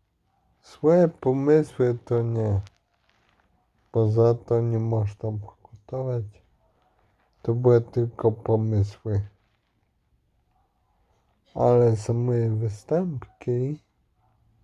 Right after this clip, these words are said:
mogę pokutować i właśnie to robię. Wszystko,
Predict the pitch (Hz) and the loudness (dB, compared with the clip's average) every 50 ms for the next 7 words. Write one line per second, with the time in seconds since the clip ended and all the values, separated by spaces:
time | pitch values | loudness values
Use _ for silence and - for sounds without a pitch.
0 | _ _ _ _ _ _ _ _ _ _ _ _ 123 120 117 117 117 120 120 117 | _ _ _ _ _ _ _ _ _ _ _ _ 0 2 4 4 4 2 0 0
1 | - 123 120 117 117 - - - 131 127 120 - - - - 131 131 - - 139 | 0 2 2 2 2 -2 -4 -4 -2 -2 -2 -4 -6 -12 -12 -12 -12 -8 -4 -4
2 | 131 131 131 131 131 131 131 127 - _ - - _ _ _ _ _ _ _ _ | -2 -2 -2 -2 -2 -4 -4 -6 -8 _ -18 -20 _ _ _ _ _ _ _ _
3 | _ _ _ _ _ _ _ _ _ _ _ 131 127 123 123 123 127 131 131 127 | _ _ _ _ _ _ _ _ _ _ _ -4 -4 -2 2 4 6 6 6 4
4 | - - - - 135 131 - - 147 135 131 135 135 127 127 127 127 127 127 127 | 0 -2 -4 -4 -4 -4 -4 -4 -4 -4 -2 0 0 0 0 0 0 -2 -4 -4
5 | 127 127 117 104 - _ _ _ _ _ _ _ _ _ _ _ _ _ _ _ | -4 -4 -6 -8 -12 _ _ _ _ _ _ _ _ _ _ _ _ _ _ _
6 | _ _ _ _ _ _ _ _ _ _ _ _ _ _ _ - - - - - | _ _ _ _ _ _ _ _ _ _ _ _ _ _ _ -20 -20 -20 -8 -4
7 | 147 143 143 131 120 - - - _ _ - _ _ _ - - 123 123 117 117 | -2 0 0 0 -2 -4 -10 -18 _ _ -20 _ _ _ -12 -6 -2 -2 0 0
8 | 120 127 139 139 | -2 -4 -6 -8